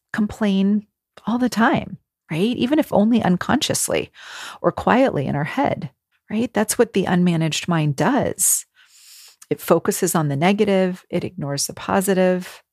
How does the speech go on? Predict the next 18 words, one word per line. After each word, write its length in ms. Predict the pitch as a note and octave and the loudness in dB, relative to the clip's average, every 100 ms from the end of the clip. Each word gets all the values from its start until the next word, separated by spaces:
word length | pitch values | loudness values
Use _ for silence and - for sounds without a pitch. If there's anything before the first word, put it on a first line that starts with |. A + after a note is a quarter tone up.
| _ _ - | _ _ -4
right? 240 | A3 A3 - | 0 0 0
And 120 | G3 | 2
then 160 | E3+ D#3 | 4 4
we're 120 | D3+ | 2
stuck 380 | - - D#3 - | 2 2 2 2
listening 580 | G3+ A#3+ G#3 F3+ E3 | 2 2 2 2 2
to 160 | E3 D#3 | 0 0
our 220 | D3 - - | 0 0 0
own 380 | F3 E3 E3 - | 2 2 2 2
negative 640 | D#3+ D3+ C#3 D3+ D3 C#3 - - - - - _ | 2 2 2 2 2 0 -14 -20 -20 -20 -20 _
brain 580 | E3 E3+ C#3 C3 A3+ B3 _ _ - | 0 2 2 4 2 0 _ _ -4
and 240 | F3 D3+ C#3+ | 0 0 2
engaging 540 | E3 D#3+ D#3+ D#3+ D#3+ | 0 2 2 2 0
in 140 | D3+ | 0
these 200 | D3 D3+ | 0 0
negative 340 | D#3 D#3 D3 D3 | 0 2 0 0
thought 300 | - C3+ - | -2 -4 -4
spirals, 760 | - C3 D3 - - - - | -2 -2 0 -4 -4 -4 -4